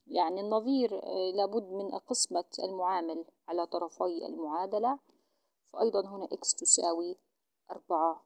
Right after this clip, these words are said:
وهي أيضا أبسط صورة، و، آه، يعني قسمناها على المعامل كما رأينا. إذن هذا هو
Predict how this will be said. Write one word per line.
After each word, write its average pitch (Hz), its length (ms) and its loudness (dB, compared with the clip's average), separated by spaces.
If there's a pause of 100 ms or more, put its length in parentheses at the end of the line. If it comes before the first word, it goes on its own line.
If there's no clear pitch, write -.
وهي 175 320 -2
أيضا 170 400 -2 (240)
أبسط - 300 -4
صورة، 233 580 2 (760)
و، 180 100 -2
آه، 180 580 0 (340)
يعني - 300 -16
قسمناها 196 520 -4
على 180 340 0
المعامل 175 600 -6
كما 160 220 -8
رأينا. - 340 -12 (500)
إذن 190 180 -6
هذا 208 280 -4
هو 185 340 2